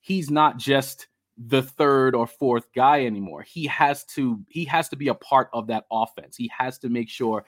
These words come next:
that he's moving the ball around with everybody else in order for them to win, right?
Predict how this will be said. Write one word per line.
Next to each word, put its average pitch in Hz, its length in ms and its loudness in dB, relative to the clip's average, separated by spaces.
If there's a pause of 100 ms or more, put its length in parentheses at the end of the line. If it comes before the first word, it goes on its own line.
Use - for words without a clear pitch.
(300)
that 113 120 -2
he's 127 220 -6
moving 123 300 2
the 110 60 -2
ball 117 260 2
around 107 380 -2
with 123 260 -2
everybody 113 480 -2
else 110 240 -4
in 120 160 -4
order 110 340 -2
for 120 200 -6
them 101 420 -8 (480)
to - 120 2
win, 139 460 -2
right? 117 260 -2